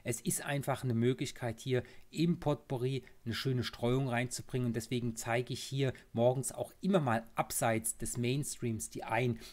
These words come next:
oder andere Handelsidee an dieser Stelle. So, das dazu. Und dann gehen wir zu den Währungen, die etwas bekannter sind und etwas häufiger auch auf dem Schirm sind. Und da starten wir mal durch hier mit dem Währungspaar britischer Pfund,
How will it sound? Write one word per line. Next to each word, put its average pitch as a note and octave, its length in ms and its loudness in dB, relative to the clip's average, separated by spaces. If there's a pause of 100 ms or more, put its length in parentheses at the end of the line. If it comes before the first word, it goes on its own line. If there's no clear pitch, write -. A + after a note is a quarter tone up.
oder C3+ 260 -2
andere A#2 380 0
Handelsidee B2 720 0 (160)
an B2+ 160 0
dieser A#2+ 260 0
Stelle. C3 460 2
So, A#2+ 280 2 (140)
das C#3+ 260 2
dazu. F#3 420 2
Und C#3+ 140 -2
dann C3 140 2
gehen D#3+ 180 2
wir C#3+ 120 0
zu D#3 200 -2
den C3 220 2
Währungen, C#3 400 0
die A#2+ 120 -4
etwas B2+ 280 -4
bekannter D#3 540 2
sind D3+ 280 0 (300)
und A#2+ 120 2
etwas A2+ 380 -4
häufiger C#3+ 460 2
auch A#2+ 200 0
auf A#2 140 -2
dem A2+ 140 10
Schirm D#3+ 320 4
sind. C#3+ 240 2 (220)
Und A#2+ 120 0
da B2 80 6
starten C3+ 360 0
wir B2 100 2
mal G#2+ 120 4
durch C#3+ 300 0
hier B2+ 260 0
mit C3 380 -4
dem B2 240 0 (100)
Währungspaar B2+ 720 2 (240)
britischer B2+ 480 2
Pfund, C#3+ 340 0